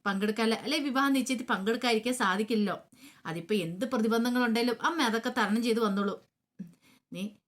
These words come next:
സന്തോഷമായിട്ടിരിക്കുക." ധർമ്മൻ പറഞ്ഞു, "ദേ, നിങ്ങൾ അങ്ങോട്ടേ പൊയ്ക്കോ, ഞാൻ ഇച്ചിരി സമയം കൂടെ ഇവിടെ നിൽക്കട്ടെ, അമ്മ വരുമോ നോക്കിയിട്ട് കൂട്ടിക്കൊണ്ട് വരാം." അതും പറഞ്ഞ് ധർമ്മൻ അവിടെ നിൽക്കുക. ആ സമയത്ത്, ആ, ബാലനും ഗോമതി അങ്ങോട്ടേക്ക് വരുന്ന ഓരോ ആൾക്കാരെ ഇങ്ങനെ സ്വീകരിച്ച്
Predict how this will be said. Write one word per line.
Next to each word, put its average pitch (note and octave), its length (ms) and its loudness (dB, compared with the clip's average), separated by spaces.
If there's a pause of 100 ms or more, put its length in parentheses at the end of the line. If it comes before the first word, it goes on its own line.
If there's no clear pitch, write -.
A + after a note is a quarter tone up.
സന്തോഷമായിട്ടിരിക്കുക." G#3 960 -2 (320)
ധർമ്മൻ E3+ 300 -6
പറഞ്ഞു, G3 220 -6 (140)
"ദേ, F#3+ 180 -12
നിങ്ങൾ E3+ 220 -8
അങ്ങോട്ടേ G3 280 -2
പൊയ്ക്കോ, A3+ 280 0 (360)
ഞാൻ C#4 160 2
ഇച്ചിരി B3 200 -4
സമയം B3 260 0
കൂടെ B3+ 120 0
ഇവിടെ B3 120 2
നിൽക്കട്ടെ, G#3+ 280 -2
അമ്മ F#3 160 -2
വരുമോ G3 240 -2
നോക്കിയിട്ട് A3 400 -2 (440)
കൂട്ടിക്കൊണ്ട് D4 420 0
വരാം." C4 240 2
അതും B3+ 180 2
പറഞ്ഞ് B3+ 220 2
ധർമ്മൻ A#3+ 340 2
അവിടെ A#3 140 4
നിൽക്കുക. A3+ 300 0 (640)
ആ E3+ 120 -6
സമയത്ത്, G3 440 -2 (800)
ആ, - 80 -6 (160)
ബാലനും A3+ 420 2
ഗോമതി A3+ 320 4
അങ്ങോട്ടേക്ക് C#4+ 460 2
വരുന്ന B3+ 200 2
ഓരോ A#3 180 2
ആൾക്കാരെ A3+ 380 2
ഇങ്ങനെ A3+ 220 2 (440)
സ്വീകരിച്ച് A3 580 0